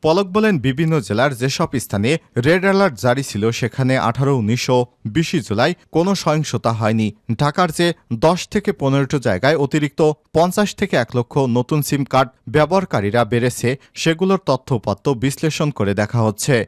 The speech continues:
রেড এলাকাভুক্ত এলাকায় বিএনপি ছাত্রদল, জামাত শিবিরের চিহ্নিত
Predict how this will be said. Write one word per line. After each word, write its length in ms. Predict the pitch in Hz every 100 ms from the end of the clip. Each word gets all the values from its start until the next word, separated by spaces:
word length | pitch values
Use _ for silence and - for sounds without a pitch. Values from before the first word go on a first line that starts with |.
| - -
রেড 200 | 160 196 - 131
এলাকাভুক্ত 600 | 151 156 156 107 - 139 143 -
এলাকায় 420 | 107 98 123 165 - 123
বিএনপি 420 | 104 180 190 208
ছাত্রদল, 500 | - 123 110 95 131
জামাত 320 | 117 123 135 -
শিবিরের 400 | 107 101 120 139
চিহ্নিত 360 | - 127 127